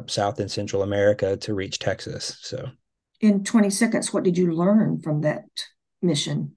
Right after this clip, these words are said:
Speaker 2: that you were on to document those travels and the journeys?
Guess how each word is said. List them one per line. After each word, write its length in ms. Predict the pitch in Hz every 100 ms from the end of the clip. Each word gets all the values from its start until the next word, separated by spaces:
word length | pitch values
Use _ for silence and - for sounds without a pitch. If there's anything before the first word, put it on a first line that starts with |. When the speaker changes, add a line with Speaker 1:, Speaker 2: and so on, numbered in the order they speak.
| -
Speaker 2:
that 180 | 139 151
you 80 |
were 80 | 151
on 140 | 143 147
to 80 |
document 760 | 160 160 214 196 147 147 - - -
those 300 | 160 170 -
travels 480 | 240 - - -
and 140 | 170 147
the 60 |
journeys? 600 | 147 143 131 143 - -